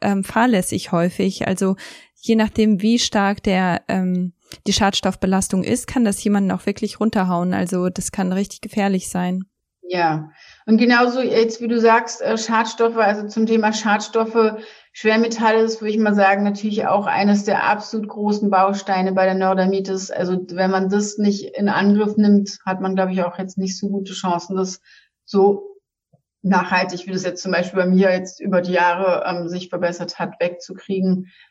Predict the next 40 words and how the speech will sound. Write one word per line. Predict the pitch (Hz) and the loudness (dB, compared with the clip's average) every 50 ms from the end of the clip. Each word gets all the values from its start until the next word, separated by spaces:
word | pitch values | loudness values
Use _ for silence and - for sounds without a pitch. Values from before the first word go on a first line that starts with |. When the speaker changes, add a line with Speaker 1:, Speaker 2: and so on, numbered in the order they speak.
| _ _ _ | _ _ _
Speaker 2:
Das | - 147 185 185 180 - - - - | -6 -4 -2 -2 -2 -4 -10 -10 -8
muss | - 190 190 196 196 | -4 -4 -2 -2 0
man | 208 202 190 | 0 2 2
auf | 185 185 | 0 0
jeden | 196 190 190 190 | -2 -2 -2 -2
Fall | 190 185 175 | -2 -2 0
machen, | 170 170 175 208 202 196 180 | 0 -2 -2 -2 -2 0 0
weil | 175 170 | 0 0
der | 170 170 | 0 -2
Körper, | 170 - 190 185 180 180 180 180 180 180 175 - - - | -2 0 0 0 0 0 0 0 2 2 0 0 -2 -6
wenn | - 175 175 | -6 -4 -2
der | 180 180 175 | -2 -2 0
halt | 175 170 170 - - | -2 -2 -4 -4 -8
natürlich | 170 165 - - 185 185 185 - | -8 -8 -4 -4 -4 -4 -4 -4
permanent | - 175 175 180 190 180 180 180 180 180 | -2 0 0 0 0 -2 -2 -4 -6 -6
belastet | 196 - 180 170 196 - - 202 - | -4 0 0 0 0 0 -10 -14 -12
ist, | - 185 196 190 - - _ - - - - - - - _ _ _ _ - | -8 -8 -8 -8 -8 -14 _ -20 -20 -20 -20 -20 -20 -20 _ _ _ _ -2
der, | 196 196 190 | 0 0 0
die | 185 190 196 190 | 0 -2 -4 -6
ziehen | 190 - 233 233 240 233 | -4 0 4 4 6 6
ja | 220 180 165 190 | 6 4 4 2
auch | 196 208 | 2 2
Nährstoffe, | 202 196 196 196 196 202 - - 196 196 196 - | 2 2 4 2 0 -2 0 0 0 0 0 -2
da | 196 190 190 190 - 190 - 185 180 175 185 | 0 2 2 2 2 0 -2 -2 -2 -4 -4
wird, | 185 190 185 - - - - | -6 -8 -6 -6 -8 -6 -4
dockt | 190 185 190 - - | -4 -4 -4 -2 -2
ja | 190 175 - | 0 0 0
alles | 170 180 185 185 185 - | 0 -2 -4 -6 -6 -4
an, | - 175 185 190 202 202 190 190 | -4 -2 0 2 0 0 0 0
dann | 185 170 170 175 175 170 170 | -2 -4 -4 -4 -4 -6 -8
schüttet | 175 - - 202 202 214 208 | -6 -4 -4 -4 -4 -2 0
man | 202 190 185 170 | 0 0 0 0
auch | 160 170 185 196 | -2 -2 -2 -2
immer | 202 - 180 165 | 0 0 0 0
alles | 175 190 190 185 - | 0 -2 -2 -2 -2
in | 202 185 | -4 -2
sich | 185 185 185 - - | -2 -4 -4 -4 -2
rein | 175 190 196 202 | -2 2 2 2
und | 190 180 185 | 4 4 4
nichts | 208 202 214 214 - - - - _ | 4 2 0 -6 -12 -20 -20 -20 _